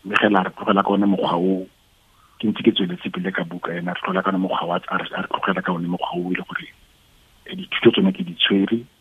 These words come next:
ke di antse, ke di badile, ke mmatlisisitse, ke kgonne go lemoga bokoa ba rona mo go mo tlhaloganyeng.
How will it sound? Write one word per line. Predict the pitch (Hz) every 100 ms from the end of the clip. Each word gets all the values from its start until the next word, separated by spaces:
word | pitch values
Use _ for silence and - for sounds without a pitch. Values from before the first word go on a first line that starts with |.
| _ _ _ _
ke | - 90
di |
antse, | 95 98 95 101 101 - _ _ _ _ -
ke | 92
di |
badile, | 90 95 95 101 95 98 - _ _ _ _ _
ke | - 196
mmatlisisitse, | 185 95 - 104 110 - 101 95 98 95 - _ _ _
ke | -
kgonne | - 95 117
go | - 98
lemoga | 92 95 - - 113 -
bokoa | 104 104 90
ba | 104
rona | 98 98
mo | 107 107
go | 107
mo | 101
tlhaloganyeng. | - 92 90 95 95 85 -